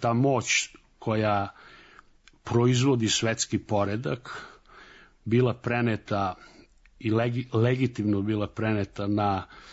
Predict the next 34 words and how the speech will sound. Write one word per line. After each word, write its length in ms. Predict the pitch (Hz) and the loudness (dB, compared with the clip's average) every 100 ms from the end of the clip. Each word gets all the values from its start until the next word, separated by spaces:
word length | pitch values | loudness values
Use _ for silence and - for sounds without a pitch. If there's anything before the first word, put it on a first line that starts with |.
| - | -18
Sjedinjene 360 | - - 120 120 | -6 0 2 2
Američke 500 | 113 113 117 - 107 | 2 0 -2 -2 -2
Države, 400 | 104 107 139 127 | -2 0 0 0
koje 220 | 120 110 | -2 -2
sad 320 | - 123 117 | 0 0 -2
pojavljuju 680 | - 101 98 101 107 120 110 - | -4 -4 -4 -2 2 4 2 0
kao 460 | 110 110 107 101 - - - - | -2 2 2 0 -6 -20 -12 -2
jedina 680 | 107 113 131 120 110 95 90 _ - - _ | 0 4 4 4 2 -2 -8 _ -20 -20 _
sila 460 | - - 120 120 110 - | -4 0 2 4 2 -2
koja 260 | 113 107 | 0 0
može 420 | 104 110 101 104 | 2 2 2 -2
da 540 | 98 107 107 104 - - | 0 2 2 2 -2 -10
uspostavlja 720 | 104 - - 104 - 113 107 101 | -8 -6 -2 -2 0 -2 -2 0
ne 160 | 120 | 0
samo 300 | 120 131 113 | 0 0 2
unutrašnji, 600 | 117 123 120 127 107 120 | 4 2 0 -2 0 2
nego 240 | 113 107 107 | 2 2 0
i 40 | |
spoljašnji 560 | - 110 110 95 - 98 | 0 -2 -2 -2 -4 -4
poredak. 420 | 101 90 85 87 - | -4 -6 -10 -12 -6
Bu-, 180 | 127 | -4
budući 360 | 120 131 127 135 | -2 -2 0 2
da 80 | 127 | 2
je 120 | 120 | 2
to 200 | 123 104 _ - | -2 -4 _ -2
jedina 460 | 117 117 131 107 | -2 0 0 0
sila 320 | - 127 110 | 0 0 0
koja 220 | 101 101 98 | -2 -6 -6
to 180 | - | -8
tako 300 | 92 107 - | -8 -8 -4
nešto 300 | 110 98 - | -4 -4 -6
može 200 | 104 98 | -6 -4
da 100 | 90 | -6
uradi, 360 | 92 123 147 | -4 -2 0